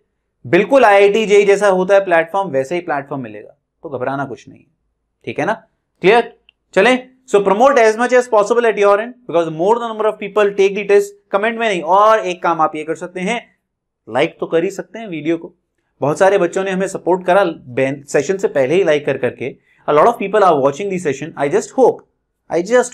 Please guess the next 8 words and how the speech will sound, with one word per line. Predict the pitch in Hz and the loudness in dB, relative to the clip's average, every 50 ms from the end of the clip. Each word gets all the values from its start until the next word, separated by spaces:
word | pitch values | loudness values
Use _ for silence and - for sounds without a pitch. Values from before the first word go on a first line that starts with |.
| - 190 | -2 -2
hope | 156 - - - _ _ _ _ _ _ _ _ _ _ _ _ | -2 -2 -4 -12 _ _ _ _ _ _ _ _ _ _ _ _
this | 131 180 226 208 - | 2 2 2 2 0
video | 180 196 190 202 196 | -4 -2 2 4 2
crosses | 196 196 165 160 156 160 180 170 | 4 4 2 2 2 2 -2 -8
more | 151 156 156 165 175 | -6 -4 -2 -2 0
than | 180 180 170 | 0 -2 0
thousand | 165 156 139 139 135 151 143 | 2 0 0 2 0 -2 -2
likes। | 139 135 127 131 127 | 0 -2 -2 -2 -4